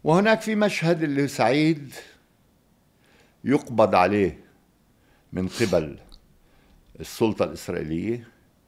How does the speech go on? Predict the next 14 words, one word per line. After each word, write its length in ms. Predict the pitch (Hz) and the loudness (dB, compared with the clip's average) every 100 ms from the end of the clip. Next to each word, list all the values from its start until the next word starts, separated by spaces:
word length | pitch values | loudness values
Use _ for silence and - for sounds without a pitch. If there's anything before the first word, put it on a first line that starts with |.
| _ _ _ _ | _ _ _ _
باتهام 1300 | - 82 104 101 101 - 107 101 104 104 107 120 127 | -10 -2 0 0 -2 -6 -4 2 6 6 6 2 -4
إنه 360 | - 98 92 98 | -6 -4 -2 -4
ابنه 240 | 90 95 | -2 -4
فدائي، 600 | 85 92 80 80 80 110 104 _ _ _ _ _ _ _ _ _ _ _ _ _ _ | -4 -2 0 -2 -2 -8 -10 _ _ _ _ _ _ _ _ _ _ _ _ _ _
ويأخذوه 920 | 98 113 107 - 131 127 151 139 123 - - | 4 6 6 2 -2 0 2 2 0 -4 -4
قسرا 800 | 120 - - 107 95 98 110 104 - _ _ _ _ _ _ _ _ _ _ - | -4 -4 -8 -2 0 0 -4 -10 -18 _ _ _ _ _ _ _ _ _ _ -8
غصبا 280 | - - 98 | -6 -4 -4
عنه 320 | 85 85 92 - _ _ _ _ _ _ _ | -4 -8 -12 -18 _ _ _ _ _ _ _
على 580 | - 85 113 117 85 - - _ _ _ _ | -8 -2 0 0 -2 -6 -18 _ _ _ _
شط 360 | - 135 131 117 | -6 -4 -4 -8
الطنطورة 800 | - 90 85 101 87 90 117 131 _ _ _ _ _ _ _ _ | -8 -6 -6 -6 -6 -4 -8 -12 _ _ _ _ _ _ _ _
عشان 360 | - - 127 117 | -10 -4 0 2
يواجه 760 | 113 127 139 127 120 117 143 139 | 2 4 4 2 -2 -6 -4 -4
ابنه 480 | 110 107 110 113 | -2 0 -2 -4